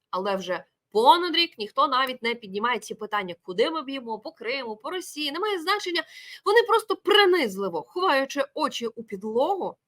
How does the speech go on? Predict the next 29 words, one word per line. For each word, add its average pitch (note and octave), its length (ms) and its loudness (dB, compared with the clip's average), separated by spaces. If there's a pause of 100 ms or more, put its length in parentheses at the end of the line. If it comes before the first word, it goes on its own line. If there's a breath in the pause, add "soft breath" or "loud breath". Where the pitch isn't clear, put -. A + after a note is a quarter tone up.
(340)
на G#3+ 100 -2
своїй C4+ 300 -4
лапці, G#3 560 0 (1400)
про E3+ 100 -14
це A#3 160 -8
не B3 100 -6
кажуть. D#3 520 -8 (460 loud breath)
Потім G4+ 540 6 (200)
удари A#3 640 8
були A#3+ 220 2
анонсовані, C4 760 2
якщо A3 260 -6
Україна A#3+ 320 -4
отримає A3+ 320 -4
літаки G#3 280 -6
Ф A3 80 -6
шістнадцять, A3+ 600 -6
і D#4+ 180 4 (120)
ось D#4 440 4
вони D#4 480 0
вже B3 240 -2
в D#4 120 -4
нас. G#4 460 0 (360)
А C#4 220 8
удару C#4+ 580 6 (1400)
вже A#3+ 280 0
півдоби A#3 520 -2
як G3 360 -4 (120)
немає. D#3+ 540 -6